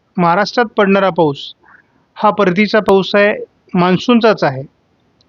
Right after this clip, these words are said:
परंतु याला आता मान्सूनचा पाऊस म्हणून चालत नाही, तर हे एक अवकाळी स्वरूपाचा पाऊस आहे. याची काउंटिंग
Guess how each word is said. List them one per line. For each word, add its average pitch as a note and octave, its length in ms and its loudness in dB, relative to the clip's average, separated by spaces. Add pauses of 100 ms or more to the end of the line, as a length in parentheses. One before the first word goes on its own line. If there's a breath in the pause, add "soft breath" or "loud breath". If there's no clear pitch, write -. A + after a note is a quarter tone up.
परंतु A#3 380 2
याला A3 240 2
आता A3 220 0
मान्सूनचा G3+ 540 -2
पाऊस G#3 320 -2
म्हणून G3 200 0
चालत F#3+ 360 0
नाही, G#3+ 160 0
तर G3+ 80 0
हे G#3+ 320 0
एक G3 140 -6
अवकाळी G3 440 0
स्वरूपाचा G3 420 -2
पाऊस E3+ 340 -2
आहे. F3+ 100 0
याची F3+ 200 -4
काउंटिंग F#3+ 520 -2